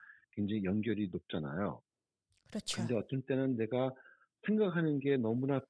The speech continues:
Speaker 1: 불쾌하고 불편하고 내가 앞으로 생각할 때 너무나 희망이 없고, 아, 아플 때 행동도 많이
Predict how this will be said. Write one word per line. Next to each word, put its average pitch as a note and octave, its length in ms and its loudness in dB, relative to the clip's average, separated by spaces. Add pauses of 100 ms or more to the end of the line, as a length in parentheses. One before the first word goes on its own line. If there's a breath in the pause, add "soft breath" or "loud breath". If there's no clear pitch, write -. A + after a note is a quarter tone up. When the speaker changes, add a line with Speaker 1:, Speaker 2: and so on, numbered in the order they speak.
(100)
Speaker 1:
불쾌하고 G#2+ 840 -4
불편하고 E2+ 800 -6
내가 F#2+ 200 -4
앞으로 A2 320 -6
생각할 G#2 320 -4 (120)
때 A2 120 -2
너무나 F#2+ 460 -2 (520 soft breath)
희망이 C#3+ 360 0
없고, F2 720 -6 (560)
아, D#2+ 640 -4 (100)
아플 - 440 -8 (120)
때 F2+ 440 -2 (640)
행동도 C3 800 0
많이 F2 420 -2